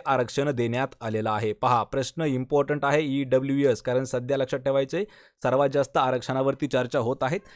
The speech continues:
त्यातीलच हा एक प्रभाग आहे. पहा, प्रवर्ग आहे ईडब्ल्यूएस, इकॉनॉमिकल वीकर, आणि हे जे आहेत पहा,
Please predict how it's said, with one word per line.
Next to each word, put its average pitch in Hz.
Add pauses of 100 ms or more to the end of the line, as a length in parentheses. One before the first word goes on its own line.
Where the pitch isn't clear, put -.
(200)
त्यातीलच 165
हा 143
एक 156
प्रभाग 147
आहे. 143
पहा, 139
प्रवर्ग 143
आहे 151
ईडब्ल्यूएस, 151 (220)
इकॉनॉमिकल 151
वीकर, 131 (300)
आणि 139
हे 143
जे 180
आहेत 135
पहा, 143